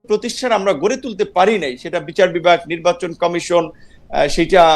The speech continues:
আমাদের জাতীয় মানবাধিকার কমিশন, সেটা হয়তো তথ্য কমিশন, এই ধরনের কিছু প্রতিষ্ঠান, আমাদের মহা হিসাব নিরীক্ষক, এই প্রতিষ্ঠানগুলো। এবং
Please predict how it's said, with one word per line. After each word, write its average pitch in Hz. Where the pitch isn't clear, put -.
আমাদের 151
জাতীয় 160
মানবাধিকার 165
কমিশন, 165
সেটা 165
হয়তো 170
তথ্য 165
কমিশন, 165
এই 160
ধরনের 190
কিছু 202
প্রতিষ্ঠান, 190
আমাদের 151
মহা 160
হিসাব 156
নিরীক্ষক, 170
এই 233
প্রতিষ্ঠানগুলো। 240
এবং 226